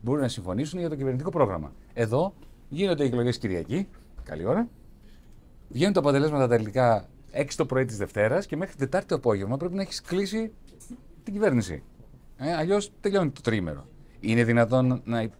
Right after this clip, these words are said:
προκύψει, να εκπονηθεί ένα συγκροτημένο, περιεκτικό,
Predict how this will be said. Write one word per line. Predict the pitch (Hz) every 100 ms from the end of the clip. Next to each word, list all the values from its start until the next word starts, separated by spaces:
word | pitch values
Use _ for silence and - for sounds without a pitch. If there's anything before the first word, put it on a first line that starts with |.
| - - -
προκύψει, | - - - 151 - 98 80 - - - -
να | 117
εκπονηθεί | 123 - 123 113 98 - 165 - - - - -
ένα | 117 139
συγκροτημένο, | 135 107 117 104 104 147 131
περιεκτικό, | 127 104 95 - - - 147 107